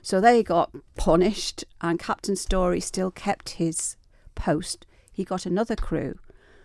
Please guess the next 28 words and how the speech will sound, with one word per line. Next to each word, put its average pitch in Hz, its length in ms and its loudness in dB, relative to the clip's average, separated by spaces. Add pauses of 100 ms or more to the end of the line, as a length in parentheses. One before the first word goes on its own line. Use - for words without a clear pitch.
(420)
But 359 380 0
bad 214 240 0
luck 180 200 -2
struck - 260 -8
again. 202 720 0
They 180 120 -4
were 170 60 -2
hit 190 300 -4
by 170 500 0
a - 20 -10
cyclone. 170 760 -2
She - 140 -8
got - 220 -14
damaged 165 400 -2
again. 156 460 -8 (500)
The - 80 -6
ship, - 400 0 (140)
lots - 320 -4
of 180 60 -14
people 170 280 -4
got - 180 -6
sick, - 600 -8 (100)
and 170 160 -2
Captain - 360 -4
Story 196 400 0
got - 160 -4
very 214 320 4
sick. - 500 -4